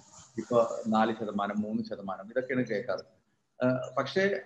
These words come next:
അതിനേക്കാളും ഇമ്പോർട്ടന്റ് ആയിട്ടുള്ള inflation എന്ന് പറഞ്ഞാൽ നമ്മുടെ സ്വന്തം inflation ആണ്.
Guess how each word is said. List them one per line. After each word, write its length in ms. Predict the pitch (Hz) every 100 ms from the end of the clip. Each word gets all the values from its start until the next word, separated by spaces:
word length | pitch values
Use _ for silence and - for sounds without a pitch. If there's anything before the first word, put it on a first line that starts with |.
| -
അതിനേക്കാളും 920 | 131 143 180 190 190 190 196 214 214 -
ഇമ്പോർട്ടന്റ് 580 | 143 139 156 165 180 175
ആയിട്ടുള്ള 320 | 160 151 151
inflation 680 | 143 127 123 120 131 127
എന്ന് 120 | 131 139
പറഞ്ഞാൽ 160 | 113
നമ്മുടെ 360 | 110 110 127 139
സ്വന്തം 420 | 143 - - 156
inflation 420 | 131 123 120 113
ആണ്. 80 | 98